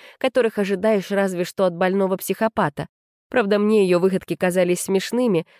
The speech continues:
пока я не предполагала, что однажды сама сделаюсь мишенью для её шуток. Лучшую из них Кэт приберегла напоследок, для нашего последнего дня в школе и одного из последних дней нашего общего пребывания в Марли.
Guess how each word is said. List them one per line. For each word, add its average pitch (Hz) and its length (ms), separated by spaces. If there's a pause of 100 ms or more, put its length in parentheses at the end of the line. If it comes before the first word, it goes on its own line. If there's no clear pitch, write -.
пока 254 200
я 220 160
не 220 140
предполагала, 208 840
что - 300
однажды 190 520
сама 214 440
сделаюсь 160 500
мишенью 175 580
для 165 180
её 165 360
шуток. 160 420 (640)
Лучшую 175 540
из 165 120
них 175 260
Кэт - 260
приберегла 170 520
напоследок, 175 680 (340)
для 233 140
нашего 214 400
последнего 208 680
дня 196 220
в 185 60
школе 247 480
и 214 80
одного 202 380
из 202 140
последних 196 600
дней 214 300
нашего 180 440
общего 175 400
пребывания 175 640
в 175 80
Марли. 180 420